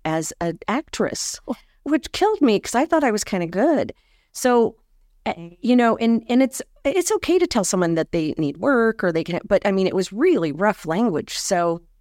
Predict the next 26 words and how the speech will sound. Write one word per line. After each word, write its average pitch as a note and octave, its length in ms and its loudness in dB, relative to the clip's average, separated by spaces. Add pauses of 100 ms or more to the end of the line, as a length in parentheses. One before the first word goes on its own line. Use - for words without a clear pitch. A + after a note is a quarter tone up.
when F#3+ 160 2
I F3 80 4
went D#3+ 180 0
to F#3+ 100 -2
college, G#3 560 0 (880)
I E3 80 -6
still E3 500 -2 (240)
thought D3+ 240 -4
that D#3 100 0
I D3+ 60 0
wanted C#3 320 0 (240)
to D3 160 0 (800)
act E3 340 -4
and D3+ 100 0
such, - 260 -2
but - 120 -4
that, E3 160 0 (280)
that E3+ 200 0
message C4 400 0
was F3 140 -2
in E3 80 0
the D#3 60 -2
back D#3 200 -8
of E3 60 -4
my D#3+ 80 -4
head, - 380 -10